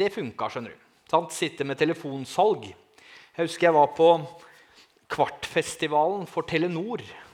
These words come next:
Tenk deg, Telenor ville ansette meg. Eh, og så skulle jeg drive og intervjue folk. Så jeg fløy jo rundt på amfetamin på Kvartfestivalen og intervjua folk. Jeg sov ikke et eneste minutt gjennom hele Kvartfestivalen. Jeg gikk våken i fem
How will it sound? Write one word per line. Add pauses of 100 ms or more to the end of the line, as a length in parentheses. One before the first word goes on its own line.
(160)
Tenk
deg,
Telenor
ville
ansette
meg. (880)
Eh,
og
så
skulle
jeg
drive
og
intervjue
folk. (240)
Så
jeg
fløy
jo
rundt
på
amfetamin
på
Kvartfestivalen
og
intervjua
folk. (480)
Jeg
sov
ikke (320)
et
eneste
minutt
gjennom
hele
Kvartfestivalen. (400)
Jeg
gikk
våken
i
fem